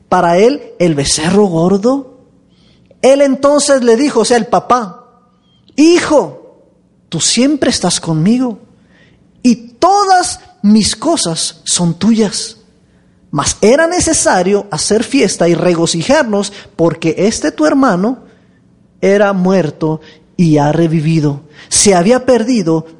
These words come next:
y es hallado". Aquí yo veo en este pasaje tres cosas, eh, muy interesantes que quisiera que, que no-, que, que notáramos. Este muchacho, el hermano del hijo pródigo, no había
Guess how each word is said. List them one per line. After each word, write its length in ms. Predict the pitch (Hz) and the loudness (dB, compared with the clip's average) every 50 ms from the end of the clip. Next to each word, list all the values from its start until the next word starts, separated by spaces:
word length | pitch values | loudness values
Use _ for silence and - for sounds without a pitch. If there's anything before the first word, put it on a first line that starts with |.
| _ _ | _ _
y 240 | 185 175 165 160 165 | 0 2 2 4 2
es 460 | 165 170 170 - - - - - _ _ _ _ _ _ | 2 0 -2 -2 -6 -8 -12 -16 _ _ _ _ _ _
hallado". 600 | - 147 151 135 139 127 131 135 139 143 139 131 - _ _ _ _ _ _ - - - | -6 -4 -4 -4 -4 -4 -4 -6 -6 -8 -10 -12 -16 _ _ _ _ _ _ -20 -20 -6
Aquí 320 | - 180 185 - 294 311 302 | -4 -4 -2 0 2 2 4
yo 160 | 330 330 320 | 2 2 2
veo 320 | 320 330 330 330 330 330 - | 4 4 4 4 2 0 -2
en 160 | 240 233 254 | -2 -2 -2
este 240 | 311 311 - 339 - | -2 -2 -2 -2 -2
pasaje 480 | - 262 247 - 302 262 - - 262 | 0 0 0 0 0 0 0 -2 -4
tres 380 | 247 - - 294 349 359 - - | -2 -2 -2 0 0 0 0 -2
cosas, 580 | - 349 349 320 - - 220 233 233 - - - - - - - - - _ _ - | 0 0 0 0 0 0 0 0 0 -2 -6 -10 -16 -20 -20 -20 -20 -20 _ _ 0
eh, 180 | 175 185 185 | 0 2 2
muy 320 | 185 196 226 285 349 339 339 | 4 4 4 4 4 4 2
interesantes 640 | 311 - 277 247 220 208 - 247 233 214 - 196 185 | 2 2 2 2 2 0 0 0 -2 0 -2 -4 -2
que 140 | - 190 - | -2 -4 -2
quisiera 360 | 185 170 - 240 254 269 262 | -2 -2 0 2 2 2 0
que, 280 | 262 - 226 214 - - | 0 0 0 0 0 0
que 100 | 226 277 | -2 0
no-, 240 | 185 170 143 160 | 0 -2 -2 -4
que, 640 | - - 180 170 165 160 156 143 139 143 - - _ _ _ _ _ _ _ _ _ _ _ _ _ _ _ _ | -2 0 0 2 2 2 0 -2 -4 -8 -12 -20 _ _ _ _ _ _ _ _ _ _ _ _ _ _ _ _
que 100 | - - | -2 0
notáramos. 500 | 190 190 190 - 226 233 240 226 208 - - | 0 0 0 0 0 0 0 0 -2 -2 0
Este 440 | 285 339 330 - - - 381 370 370 | 0 0 0 -2 -2 -2 0 0 0
muchacho, 840 | 359 339 311 - - 320 285 226 - - 254 262 269 262 - - - _ _ | 2 0 0 2 2 2 0 0 -2 -2 -2 -2 -2 -4 -8 -18 -20 _ _
el 140 | - 165 170 | -4 -2 0
hermano 340 | 185 165 202 247 294 294 285 | 2 2 2 2 4 4 4
del 140 | 262 240 247 | 2 2 0
hijo 200 | - - 294 - | -2 -4 -6 -4
pródigo, 760 | - 302 311 294 240 240 220 226 240 233 233 - - - - | 0 2 2 2 2 0 0 0 -2 -2 -2 -8 -18 -8 -2
no 340 | 214 220 233 254 285 285 277 | 2 2 4 4 4 4 4
había 840 | 269 247 220 233 269 269 294 285 277 277 269 269 - - - - | 2 2 2 2 2 2 4 4 2 2 -2 -4 -8 -18 -20 -20